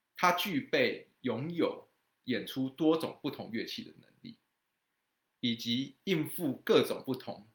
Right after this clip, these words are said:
场合的能力。这就很符合我们刚才所讲的，他们必须要能有不同的乐器，然后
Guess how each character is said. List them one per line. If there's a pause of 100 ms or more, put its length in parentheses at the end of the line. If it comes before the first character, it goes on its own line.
(160)
场
合
的
能 (140)
力。 (880)
这
就
很
符
合
我
们
刚
才
所
讲
的，
他
们
必
须
要
能
有
不
同
的
乐
器， (600)
然
后